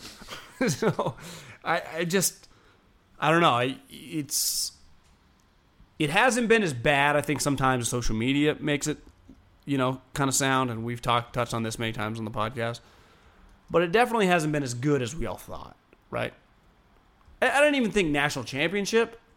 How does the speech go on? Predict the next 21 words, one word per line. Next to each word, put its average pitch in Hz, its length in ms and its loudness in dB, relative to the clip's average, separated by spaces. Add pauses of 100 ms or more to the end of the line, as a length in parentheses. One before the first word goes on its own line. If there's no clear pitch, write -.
(200)
but 170 180 2
I 180 80 6
did 165 220 2
think 131 140 -2
he'd 120 140 -4
make 117 180 -6
the 110 60 -10
playoffs 165 460 0
a - 40 -10
couple 104 180 -6
times. 117 320 -4
I 147 80 2
thought 123 220 0
he 110 60 -4
would 110 100 -8
have 110 160 -4
a - 40 -10
team 120 320 -8
that 98 100 -10
you 101 120 -12
went, 95 200 -12